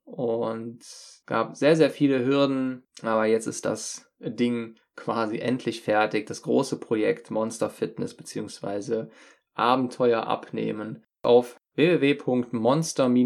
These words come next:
fitness punkt com schrägstrich programm ab dem achten Januar. Ab da kann es kostenlos getestet werden und du bist herzlich eingeladen, teilzunehmen.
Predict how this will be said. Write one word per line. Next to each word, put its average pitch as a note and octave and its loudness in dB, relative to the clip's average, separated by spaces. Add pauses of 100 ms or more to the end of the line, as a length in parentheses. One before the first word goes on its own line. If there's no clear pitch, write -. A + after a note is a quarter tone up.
(100)
fitness B2 -2
punkt A2 -8
com G#3 -2
schrägstrich - -2 (160)
programm G2+ -2 (120)
ab E3+ -2
dem C3 0
achten A#2 -6
Januar. G#2 -4 (140)
Ab C3+ -2
da A#2 2
kann A#2 -8
es A2 -10
kostenlos A2+ 0
getestet B2 -2
werden G#2+ -2 (240)
und A#2+ -4
du A#2+ -8
bist - -8
herzlich B2+ 0
eingeladen, G#2+ 0
teilzunehmen. G#2 -6